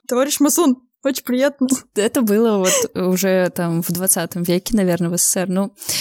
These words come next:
Speaker 2: в общем, э, суть такова, что когда человек приходил, э, туда, если его принимали, то он становился учеником.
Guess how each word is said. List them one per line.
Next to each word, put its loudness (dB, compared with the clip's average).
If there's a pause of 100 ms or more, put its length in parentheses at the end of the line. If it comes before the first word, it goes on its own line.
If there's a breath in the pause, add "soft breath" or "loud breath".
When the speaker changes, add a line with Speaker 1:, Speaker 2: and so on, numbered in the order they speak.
(300 loud breath)
Speaker 2:
в -2
общем, 0
э, 2
суть 0
такова, -2
что -4
когда 0
человек -2
приходил, -2 (100)
э, 0
туда, 0 (180)
если -2
его 0
принимали, 0
то -2
он 0
становился 0
учеником. -2